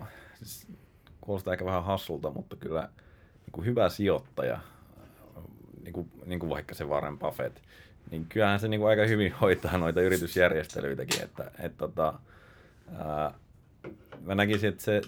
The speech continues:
tietty sellainen niinku, ää, realismi ja erityisesti sen hinnan ymmärtäminen, että jos siinä olisi sitten edes se turvamarginaali, että se ei perustus kaikki sille, että mikä Exceli näyttää, koska,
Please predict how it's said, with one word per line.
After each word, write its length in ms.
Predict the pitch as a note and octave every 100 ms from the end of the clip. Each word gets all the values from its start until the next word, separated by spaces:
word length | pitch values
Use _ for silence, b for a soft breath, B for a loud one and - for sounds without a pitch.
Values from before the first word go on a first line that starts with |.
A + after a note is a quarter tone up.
| - -
tietty 360 | A#2+ A#2 G2
sellainen 560 | - F#2+ F#2 F2+ F2 E2
niinku, 320 | E2+ E2 E2
ää, 500 | E2 E2 C2 D#2 D#2
realismi 600 | F#2+ G2+ F#2 E2 D#2 D#2
ja 120 | D2+
erityisesti 440 | D2 F#2+ F2+ E2+ -
sen 240 | - E2+
hinnan 500 | F#2+ A#2 A#2 G2+ E2
ymmärtäminen, 680 | C2 C#2 B1+ C2+ C#2 C#2+ C#2+
että 180 | - F2
jos 180 | - -
siinä 260 | B2+ A#2
olisi 200 | F2 E2
sitten 260 | - - C2+
edes 280 | D#2 D2+ -
se 60 |
turvamarginaali, 1080 | D#2+ E2 E2 D2 C#2 B1+ C#2 C2+ A#1+ A1 - B B B B -
että 180 | F2
se 60 | F2
ei 80 | E2+
perustus 520 | G2+ G2+ F#2+ - E2
kaikki 380 | - D#2+ D#2+ D#2+
sille, 340 | D#2+ D2+ D2
että 140 | C#2 - D#2
mikä 220 | D2+ D2+
Exceli 420 | E2+ E2+ D2 C2+
näyttää, 520 | C2 C2+ C2+ - -
koska, 280 | - - -